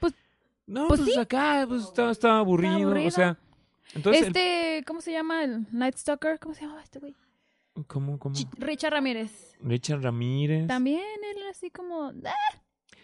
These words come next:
Speaker 2: ¿Se acuerdan, se acuerdan de la Mataviejitas?
Speaker 1: Obviamente.
Speaker 2: ¿Se acuerdan de que cuando la arrestan y le hacen su documental en su momento, hicieron ahí como el periodismo y toda esa onda?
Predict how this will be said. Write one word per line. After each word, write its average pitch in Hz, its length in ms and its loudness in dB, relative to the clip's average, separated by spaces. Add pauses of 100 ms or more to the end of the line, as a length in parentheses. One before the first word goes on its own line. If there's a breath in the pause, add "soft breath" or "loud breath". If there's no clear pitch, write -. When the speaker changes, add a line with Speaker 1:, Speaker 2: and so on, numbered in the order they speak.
(120)
Speaker 2:
¿Se 165 100 -2
acuerdan, 202 440 2
se 180 100 -6
acuerdan 202 380 -2
de 190 120 -2
la 160 100 -6
Mataviejitas? 135 1000 -8 (760)
Speaker 1:
Obviamente. 185 440 -6
Speaker 2:
¿Se - 40 -2
acuerdan 143 360 0
de 143 180 -2
que 139 160 0
cuando 135 340 2
la 135 140 0
arrestan 143 480 -4
y 139 60 -6
le 131 100 -2
hacen 147 240 -8
su 120 240 -6
documental 117 600 -6
en 147 60 -6
su 139 120 -10
momento, 117 400 -6
hicieron 123 320 -8
ahí 117 160 -8
como 113 360 -6
el 107 60 -10
periodismo 113 520 -8
y 123 40 -8
toda 123 200 -4
esa 131 120 -10
onda? 123 220 -6